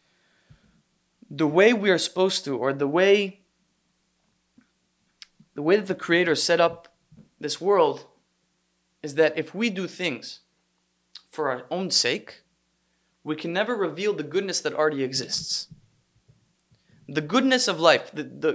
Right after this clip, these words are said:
the good parts of life, the happiness, the wealth, the bracha, the blessings, everything good is already there. It's ready. It's ready for you. It's waiting for you. But when are you going to say,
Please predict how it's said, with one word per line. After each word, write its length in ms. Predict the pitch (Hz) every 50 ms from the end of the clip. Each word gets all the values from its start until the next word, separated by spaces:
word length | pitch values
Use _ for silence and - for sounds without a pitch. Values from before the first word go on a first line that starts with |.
| - -
the 180 | 175 147 151
good 260 | 147 139 233 233 -
parts 240 | - 208 196 202 -
of 60 | 156 151
life, 180 | 151 143 139
the 80 | 139 -
happiness, 720 | - - - 190 185 - 160 127 110 - - - - - - -
the 60 | 147
wealth, 520 | 151 175 190 170 - - - - - _ _ _ _ _ _ _ _ _ -
the 600 | - 139 143 151 151 147 143 143 143 - 82 90
bracha, 420 | 139 143 151 147 143 - 185 180
the 80 | 160 156
blessings, 720 | 143 151 165 185 190 185 - 147 113 - - - - - _ _ _ _ _ _
everything 420 | - 208 - 254 220 226 208 165 143
good 320 | 156 196 220 - - 277 - - _
is 140 | - 165 165
already 480 | 165 208 226 240 247 240 214 185 - - _
there. 400 | 180 165 151 196 247 240 190 -
It's 160 | - 143 - -
ready. 520 | 160 170 196 233 262 254 214 - - - _
It's 180 | - 160 -
ready 240 | 160 170 220 269 294
for 160 | 277 - -
you. 160 | 147 113 - - -
It's 120 | 151 -
waiting 360 | 165 165 196 240 285 311 277
for 180 | 226 - - 139
you. 200 | 131 - - - - - - - - _ _ _ _ _ _ _ _ _ _ - - -
But 120 | - 151
when 200 | 151 165 226 269 277
are 60 | 269
you 220 | 220 202 220 233
going 320 | 202 180 208 208 208 196 202
to 120 | - 196
say, 500 | 170 - 202 202 202 196 196 196 - _